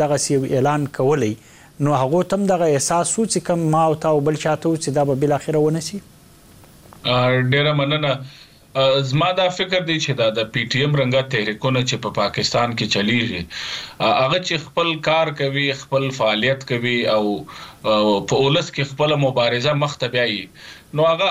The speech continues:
Speaker 2: اکثره د هغه خپل مبارزې د نتیجو څخه بالاتر خپل حکمت عملي جوړوي. نو پی ټی ایم یا دا رنګه تحریکونه که چیرې خپله مبارزه د حکومتي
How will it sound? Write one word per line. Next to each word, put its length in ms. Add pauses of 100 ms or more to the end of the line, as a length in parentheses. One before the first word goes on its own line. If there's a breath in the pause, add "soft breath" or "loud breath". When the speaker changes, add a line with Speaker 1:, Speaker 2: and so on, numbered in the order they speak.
Speaker 2:
اکثره 360 (440)
د 100
هغه 180
خپل 340 (120)
مبارزې 640 (540 loud breath)
د 100
نتیجو 460
څخه 260
بالاتر 500 (140)
خپل 320
حکمت 460
عملي 340
جوړوي. 340 (520 loud breath)
نو 40 (380)
پی 160
ټی 140
ایم 160
یا 160
دا 100
رنګه 340
تحریکونه 520
که 140
چیرې 420
خپله 340
مبارزه 520 (540 loud breath)
د 120
حکومتي 520